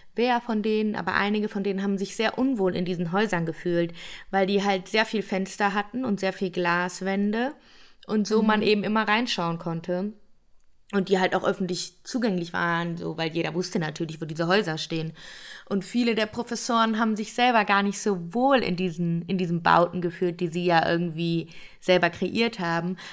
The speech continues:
Speaker 1: Aber einfach auch, weil man das natürlich auch gar nicht gewohnt war irgendwie, dass, dass man so große Fensterfronten hat und dass man so einsehbar sein kann. Irgendwie
Speaker 2: Mhm.
Speaker 1: heutzutage ist das ja teilweise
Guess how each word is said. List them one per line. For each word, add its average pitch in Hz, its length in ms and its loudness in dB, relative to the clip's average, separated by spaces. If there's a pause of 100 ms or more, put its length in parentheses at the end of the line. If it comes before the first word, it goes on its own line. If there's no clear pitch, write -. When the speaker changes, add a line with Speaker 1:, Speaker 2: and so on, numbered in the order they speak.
(100)
Speaker 1:
Aber 180 220 4
einfach 185 340 0
auch, 190 280 2
weil 180 120 2
man 180 180 -2
das 175 160 -4
natürlich 180 420 -6
auch 175 120 -6
gar 170 160 -2
nicht 170 160 -6
gewohnt 175 480 -2
war 160 200 2
irgendwie, 156 300 -4
dass, 156 260 -6
dass 160 160 -8
man 165 160 -4
so 175 120 -2
große 175 340 -6
Fensterfronten 170 960 -4
hat 165 300 -4
und 160 120 -6
dass 165 160 -8
man 160 180 -6
so 165 180 -2 (380)
einsehbar 170 880 2
sein 151 340 0
kann. 156 300 -4
Irgendwie 208 300 2
Speaker 2:
Mhm. 202 40 2
Speaker 1:
heutzutage 185 540 2
ist 170 140 -4
das 170 120 -6
ja 165 80 -4
teilweise 165 580 -2